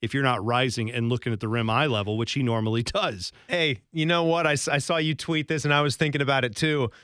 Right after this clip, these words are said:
Speaker 2: Must be something about that Adidas-branded
Speaker 1: Man,
Speaker 2: basketball.
Speaker 1: isn't
Speaker 2: Malachi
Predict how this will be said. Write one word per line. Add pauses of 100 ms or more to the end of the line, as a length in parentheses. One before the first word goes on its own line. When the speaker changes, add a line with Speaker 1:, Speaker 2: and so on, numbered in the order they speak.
(140)
Speaker 2:
Must
be
something
about
that (540)
Adidas-branded
Speaker 1:
Man, (180)
Speaker 2:
basketball.
Speaker 1:
isn't
Speaker 2:
Malachi